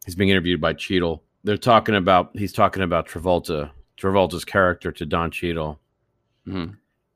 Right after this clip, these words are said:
Speaker 1: And, and, uh, Torvald says, "He exists in a world beyond your world."
Speaker 2: Yeah.
Speaker 1: And the next, and then immediately cut to John Travolta totally walking in the world.
Speaker 2: <laughs>
Speaker 1: So
Speaker 2: I do.
Speaker 1: he
Speaker 2: I wrote that down as well.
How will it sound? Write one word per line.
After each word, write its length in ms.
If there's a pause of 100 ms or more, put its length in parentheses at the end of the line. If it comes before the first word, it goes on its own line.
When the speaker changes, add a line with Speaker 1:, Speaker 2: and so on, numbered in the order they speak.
(180)
Speaker 1:
And, 220
and, 260
uh, 260
Torvald 500
says, 360
"He 160
exists 600 (600)
in 100
a 80
world 420
beyond 440
your 140
world." 480 (840)
Speaker 2:
Yeah. 180 (200)
Speaker 1:
And 120
the 60
next, 380
and 120
then 120
immediately 460
cut 260
to 80
John 300
Travolta 440
totally 400
walking 420
in 100
the 80
world. 540 (840)
Speaker 2:
<laughs> 160 (2000)
Speaker 1:
So 140
Speaker 2:
I 80
do. 140
Speaker 1:
he 40
Speaker 2:
I 80
wrote 240
that 220
down 240
as 100
well. 500